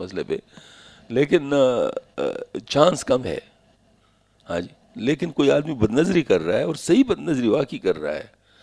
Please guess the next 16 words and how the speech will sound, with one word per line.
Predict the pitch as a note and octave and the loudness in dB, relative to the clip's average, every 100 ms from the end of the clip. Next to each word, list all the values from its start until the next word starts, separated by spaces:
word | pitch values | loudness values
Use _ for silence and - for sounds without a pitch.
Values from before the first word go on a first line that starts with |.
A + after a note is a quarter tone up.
| - _ - | -20 _ -10
आप | D3 D3 | -4 -4
उसको | C3+ B2 D#3+ | -4 -6 -8
बहुत | D3+ G#3+ G#3 - | 0 2 2 -2
नरम | F#2+ G#2 F3+ G#3 | -6 2 2 2
ज़बान | E3+ D3 C#3 | 0 0 0
से | C3 | -2
कहें, | C3 B2 | -6 -4
"जी | A2 | -6
प्लीज, | G2 G#2 G2+ F#2+ | -6 -4 -4 -4
जो, | F#2 F#2 F#2 | -8 -6 -6
आप | F#2+ | -6
बदनज़री | E2+ D#2+ F2 F2 F2+ F2 F2 | -8 -8 -8 -6 -8 -8 -10
ना | E2 | -12
करो", | E2+ - C#3+ _ _ _ _ _ _ _ _ _ _ - | -16 -20 -20 _ _ _ _ _ _ _ _ _ _ -10
तो | - | -4
इसका, | E3 - D#3+ | -4 -2 0